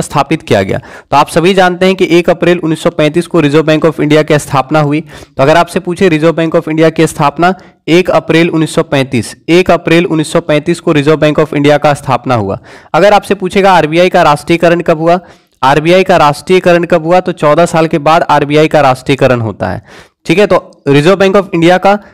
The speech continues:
गठन पूछेगा तो एक अप्रैल उन्नीस सौ पैंतीस, लेकिन अगर राष्ट्रीयकरण पूछेगा तो चौदह साल के बाद यानी उन्नीस सौ उनचास में होता है राष्ट्रीयकरण। एक जनवरी उन्नीस सौ उनचास को आरबीआई का राष्ट्रीयकरण होता है। तो दोनों डेट इंपॉर्टेंट है, याद रखना है। Reserve Bank of India की स्थापना,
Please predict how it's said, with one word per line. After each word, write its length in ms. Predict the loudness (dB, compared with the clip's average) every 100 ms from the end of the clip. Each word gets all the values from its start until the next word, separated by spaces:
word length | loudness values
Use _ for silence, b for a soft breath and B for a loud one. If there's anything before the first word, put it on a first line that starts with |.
| B -2
गठन 320 | 0 0 -2
पूछेगा 340 | -4 -2 0
तो 120 | 2 2
एक 140 | 0
अप्रैल 260 | 0 0 0
उन्नीस 240 | -4 -4
सौ 80 | -2
पैंतीस, 460 | -2 -2 -2 -6 -10 -4
लेकिन 200 | -2 2
अगर 140 | 2 4
राष्ट्रीयकरण 540 | 2 0 -2 0 -2
पूछेगा 360 | -4 -4 0 0
तो 120 | -2
चौदह 260 | -2 0 0
साल 200 | 0 -2
के 100 | 0
बाद 260 | 2 0 -2 B B -2
यानी 180 | 0 2
उन्नीस 280 | 2 0 0
सौ 60 |
उनचास 480 | -2 0 0 0 -2
में 100 | -4
होता 220 | -2 0
है 100 | 2
राष्ट्रीयकरण। 540 | 2 0 -4 -4 -4 -8 b b b 0
एक 200 | 0 2
जनवरी 340 | 2 2 2
उन्नीस 280 | 2 -2 -2
सौ 80 | -2
उनचास 380 | 0 0 0 0
को 100 | 0
आरबीआई 360 | 0 0 0
का 120 | 2 2
राष्ट्रीयकरण 520 | 0 -2 -2 0 -2
होता 220 | -2 -2
है। 60 | -2
तो 120 | -4
दोनों 340 | -2 0 2
डेट 200 | 0 0
इंपॉर्टेंट 480 | -2 0 0 0 0
है, 120 | -2 -2 B B -2
याद 240 | 0 2
रखना 240 | 0 0 0
है। 100 | 2
Reserve 300 | 2 0 0
Bank 200 | -2 -2
of 160 | -2
India 260 | -2 0 0
की 160 | 0 -2
स्थापना, 500 | -2 -2 0 0